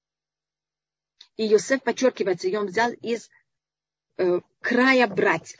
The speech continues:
Говорит, на устное предание он взял самых неважных, самых тех, кто не выглядит такими.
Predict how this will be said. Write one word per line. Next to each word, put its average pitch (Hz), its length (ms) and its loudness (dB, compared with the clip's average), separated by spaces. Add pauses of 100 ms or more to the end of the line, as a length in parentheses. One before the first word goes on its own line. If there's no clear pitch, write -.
(120)
Говорит, 214 240 0
на 233 120 -2
устное 233 220 -6
предание 214 340 0
он 196 60 0
взял 220 220 0
самых 226 460 -2 (280)
неважных, 185 720 -2
самых 233 320 -4
тех, 247 160 0
кто - 120 -2
не 240 140 0
выглядит 214 420 0
такими. 220 480 -2